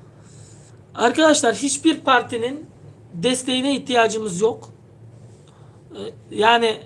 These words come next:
şunu söylemek istiyorum. Ee, bizim yanımızda halk olsun yeter.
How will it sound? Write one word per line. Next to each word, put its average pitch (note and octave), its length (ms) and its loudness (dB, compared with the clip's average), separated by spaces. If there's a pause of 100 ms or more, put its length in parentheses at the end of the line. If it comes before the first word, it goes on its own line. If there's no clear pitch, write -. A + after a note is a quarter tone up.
(180)
şunu C4+ 320 -4
söylemek F#3+ 500 2
istiyorum. F#3 460 -6 (800)
Ee, - 40 -14 (380)
bizim C4 240 2
yanımızda C4 460 0
halk C4 240 0
olsun F#3+ 260 -4
yeter. G#3 380 -2